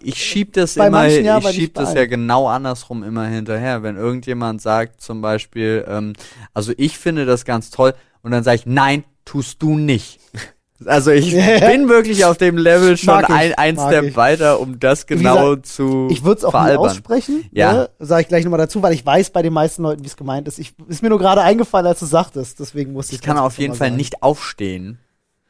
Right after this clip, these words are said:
Speaker 1: ohne den direkt wieder anzuziehen mehr.
Speaker 2: Okay.
Speaker 1: Also es geht. Und ich habe dann auch wirklich das Problem, wenn ich den dann mal vergesse,
Speaker 2: Ja.
Speaker 1: weil irgendwas ist, zum Beispiel, ich gehe unter die Dusche oder sonst irgendwas, auch wenn, ja, der Juwelier,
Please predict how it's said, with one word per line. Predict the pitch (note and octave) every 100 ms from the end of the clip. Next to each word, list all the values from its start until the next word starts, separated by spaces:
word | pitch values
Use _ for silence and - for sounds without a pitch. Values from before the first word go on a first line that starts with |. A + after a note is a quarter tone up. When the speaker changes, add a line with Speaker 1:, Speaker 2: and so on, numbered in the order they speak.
| _ _
Speaker 1:
ohne | C3 C3+
den | B2+ A#2+
direkt | A#2+ A#2+ A#2+
wieder | - A2
anzuziehen | F#2 - A2+ - F2+ -
mehr. | A1 A2 _ _ _ _ _
Speaker 2:
Okay. | C#3+ C#3+ E3+ - _ _ _ _
Speaker 1:
Also | A#2
es | A2+
geht. | D#3 C3 - -
Und | - C3
ich | A#2+
habe | C3+ D#3 F3+
dann | E3+ C#3+
auch | A2+ A#2
wirklich | C3+ D#3 E3
das | C#3+ -
Problem, | - A#2+ B2 D3 F#3 F#3 C3
wenn | C#3+
ich | E3
den | D3+ C#3
dann | B2+
mal | B2+ B2
vergesse, | - A#2+ C#3 F3+ G#2+ F#2+ -
Speaker 2:
Ja. | B2+ A#2
Speaker 1:
weil | B2+ C#3
irgendwas | C3+ D3 C#3 B2 C#3+
ist, | C3+
zum | - B2+
Beispiel, | B2+ B2+ B2+
ich | A2+ -
gehe | C3 B2+
unter | A#2 A2+
die | A2+
Dusche | C#3 G#3+ - G#3 G#3 F#3
oder | C3+ C3
sonst | B2 D3 D#3+
irgendwas, | D#3 D3+ C#3+ - A2+
auch | A2+ C#3
wenn, | D3 - - _
ja, | A2+ A#2+ C3+
der | A#2 G#2+
Juwelier, | A2+ A2 A2+ C3